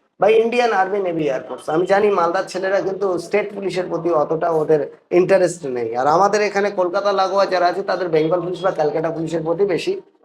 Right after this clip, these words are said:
পরিমাণে তাদের ভালো লাগে। তো যাই হোক, যিনি বলেছেন স্যারের নামটা যদি নেওয়া যায়, নিতে পারো, কোনো অসুবিধা নেই। অসংখ্য ধন্যবাদ স্যারকে যে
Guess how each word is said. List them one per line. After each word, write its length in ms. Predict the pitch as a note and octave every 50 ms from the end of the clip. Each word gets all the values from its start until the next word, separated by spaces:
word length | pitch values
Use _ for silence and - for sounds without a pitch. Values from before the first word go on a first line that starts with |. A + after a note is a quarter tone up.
| - - -
পরিমাণে 520 | D#3+ D#3+ E3 E3 E3 F3 G3+ A#3 - - - - _ _ -
তাদের 220 | D3+ D3 D3+ D#3+
ভালো 280 | D#3+ D#3+ D#3 D3 D3+ C#3+
লাগে। 220 | C3+ B2 A2+ G#2 - _ _ _ _ _ _ _ _ _ _ _ -
তো 80 | D3+ D3+
যাই 240 | D#3 G3+ A#3 B3+
হোক, 100 | B3 A#3 A#3+ - - - _ _ _ _ -
যিনি 400 | C#3 D#3+ F3+ F#3 F#3 F#3 F3+ E3+
বলেছেন 480 | D3+ D#3 E3 F3+ G3 F#3 G#3+ A3+ A3
স্যারের 280 | G3 - F3 D#3+ E3+ F3
নামটা 300 | E3 E3 E3+ E3+ F#3 F3+
যদি 120 | F3 F3 F3
নেওয়া 280 | E3 E3+ E3+ E3+ F3+
যায়, 180 | F3+ F#3 F#3 F3+
নিতে 220 | F3 E3+ E3+ F#3
পারো, 220 | E3 E3 D3+ C#3 C3
কোনো 180 | - D3 D3
অসুবিধা 400 | C#3+ C#3 C3 - D3 D3 D3 D#3
নেই। 180 | D#3 E3+ F#3 G#3 - - - _ _ _ -
অসংখ্য 400 | D3 D#3 D#3 F3 F#3+ F#3 G#3 G3+
ধন্যবাদ 420 | F3+ E3+ E3 F3 F#3 G3 G3+ G3+
স্যারকে 520 | G3+ - G3 F#3+ F#3 F#3 G#3+ A3+ A3+ - - - _ _ -
যে 140 | C#3 D#3